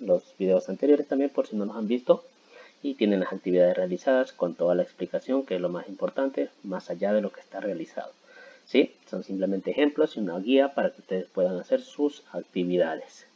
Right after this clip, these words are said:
Queridos amigos y amigas que me están en este momento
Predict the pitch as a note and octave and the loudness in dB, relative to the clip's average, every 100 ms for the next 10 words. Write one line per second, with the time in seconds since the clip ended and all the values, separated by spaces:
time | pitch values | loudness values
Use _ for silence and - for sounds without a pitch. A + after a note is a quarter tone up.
0 | _ - F#2+ A2 A#2+ G#2+ G2 G#2 A2 - | _ -4 0 0 0 -2 0 2 2 0
1 | _ G2 E2 F2 E2 - F#2+ E2+ - B2 | _ -2 0 0 -2 -4 -8 -8 -4 -4
2 | D3 - - - - G#2 - - F2+ F#2+ | -4 -12 -20 -16 -6 -4 -2 -2 0 0
3 | G#2 - C3 | 0 2 0